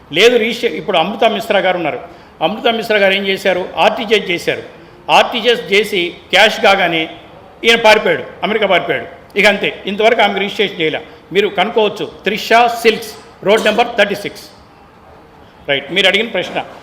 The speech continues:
నాకు తెలిసి ప్రామిస్ అయితే రెండు వేల పద్దెనిమిది వరకు శ్రీధర్ రావు గారి మీద ఎటువంటి కేసులు లేవు. శ్రీధర్ రావు గారికి నాకు బిజినెస్ పార్ట్నర్‌షిప్ కూడా లేదు.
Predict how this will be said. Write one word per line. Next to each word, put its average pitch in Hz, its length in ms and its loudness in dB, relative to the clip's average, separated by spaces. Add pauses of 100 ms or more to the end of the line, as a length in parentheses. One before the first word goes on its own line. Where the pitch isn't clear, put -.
(300)
నాకు 196 380 4
తెలిసి 202 380 -2 (440)
ప్రామిస్ 196 340 2
అయితే 156 440 -2 (160)
రెండు 196 240 2
వేల 226 200 4
పద్దెనిమిది 180 480 0
వరకు 170 300 0 (360)
శ్రీధర్ 214 280 2
రావు 196 140 6
గారి 175 180 6
మీద 175 140 -2
ఎటువంటి 165 300 -2
కేసులు 139 340 -4
లేవు. 113 120 -6 (480)
శ్రీధర్ 254 320 2
రావు 233 120 4
గారికి 214 340 4
నాకు 185 400 0 (340)
బిజినెస్ 214 400 0
పార్ట్నర్‌షిప్ 185 460 0
కూడా 180 180 4
లేదు. 185 300 0